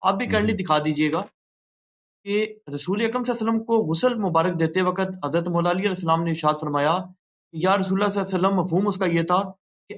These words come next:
Speaker 1: آپ نے اگر منع نہ کیا ہوتا ہمیں نالہ و فریاد سے، آہ و
Speaker 2: ہوں۔
Speaker 1: بکا سے، تو ہم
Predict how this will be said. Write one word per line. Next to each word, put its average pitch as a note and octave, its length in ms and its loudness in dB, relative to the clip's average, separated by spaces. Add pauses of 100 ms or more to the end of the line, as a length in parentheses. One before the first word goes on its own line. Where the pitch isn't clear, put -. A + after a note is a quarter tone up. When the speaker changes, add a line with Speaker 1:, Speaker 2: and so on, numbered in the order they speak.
Speaker 1:
آپ A#3 320 4
نے A#3+ 120 0
اگر G#3+ 180 2
منع G#3+ 300 2
نہ A#3+ 100 2 (140)
کیا A3 140 2
ہوتا F3+ 180 2
ہمیں F#3+ 160 0
نالہ E3 360 2
و A#3+ 60 2
فریاد F3+ 440 2
سے، C#3 240 -8 (840)
آہ A3 140 2
و B3 140 2
Speaker 2:
ہوں۔ G3+ 80 -2
Speaker 1:
بکا F#3+ 300 2
سے، - 140 -8 (1300)
تو A#3 420 -2 (140)
ہم A#3 360 2